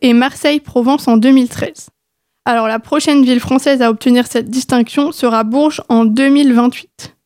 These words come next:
Pour cette année deux mille vingt-huit, neuf villes françaises avaient déposé leur candidature et quatre avaient été sélectionnées,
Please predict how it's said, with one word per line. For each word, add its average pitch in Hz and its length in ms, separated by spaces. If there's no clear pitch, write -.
Pour 302 160
cette 233 240
année 254 420
deux 247 80
mille 226 200
vingt-huit, 240 420
neuf 269 320
villes 294 220
françaises 277 420
avaient 233 180
déposé 247 400
leur 233 180
candidature 247 720
et 233 100
quatre 277 380
avaient 226 240
été 262 160
sélectionnées, 233 640